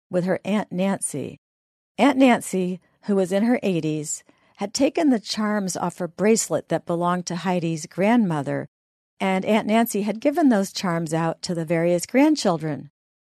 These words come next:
Heidi was the only grandchild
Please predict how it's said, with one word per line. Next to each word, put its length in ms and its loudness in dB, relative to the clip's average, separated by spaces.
Heidi 460 6
was 180 2
the 220 -4
only 360 2
grandchild 880 -2